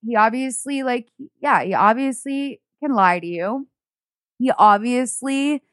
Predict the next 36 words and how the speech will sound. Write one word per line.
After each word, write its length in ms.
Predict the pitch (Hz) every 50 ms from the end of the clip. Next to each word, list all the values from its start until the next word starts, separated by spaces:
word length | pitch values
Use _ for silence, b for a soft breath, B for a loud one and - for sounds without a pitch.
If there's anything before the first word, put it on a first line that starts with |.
| _ _ _ _ _ _ _ -
has 520 | 233 226 220 214 214 214 220 208 - - -
impulse 540 | - 240 233 226 214 220 220 208 208 202 -
control 480 | - 233 220 190 - 202 170 165 160 117
issues. 720 | 123 175 185 - - 190 175 180 185 202 247 262 - - _ _ _ _ _ _ _ _ _ _ _ _ _ _ _ _ _ _ _ _ _ _ _
Those 320 | 196 254 254 285 349 294
are 100 | 359 381
the 120 | - 392 392
kinds, 440 | - 311 330 320 311 311 285 240 294
you 120 | 285 302 285
know, 80 | 285
there's 180 | 269 277 254 220
a 60 | 240
lot 260 | 240 226 226 262 285
of 120 | 302 269 -
pedophiles 640 | 277 294 262 269 - - 262 247 240 240 240 240 233 - -
out 240 | 175 214 202 -
there 240 | 233 226 226 226 214
that 240 | 208 196 190 185 -
don't 240 | 202 190 196 196 -
act 320 | - 180 180 180 170 - 170
on 220 | 147 113 104 107
it. 160 | 104 76 - _ _ _ _ _ _ _ _ _ _ _ _ -
And, 120 | 214 214
like, 200 | 208 202 208 196
that's 240 | 196 220 226 247 -
something 200 | 269 247 247 240
I 40 | 226
wanna 120 | 226 220
make 200 | 214 202 196 -
clear. 480 | - - 214 185 156 110 101 113 127 202 214 _ _
Like, 280 | 190 208 208 208 202 - - _ -
I 520 | 180 208 208 208 214 214 208 208 226 214 _ _ _ _ _ _ _
actually 380 | - 240 247 - - 247 240 233
quite 360 | - - - 240 220 - -
feel, 140 | - 247 226
I 280 | 208 151 202 226 220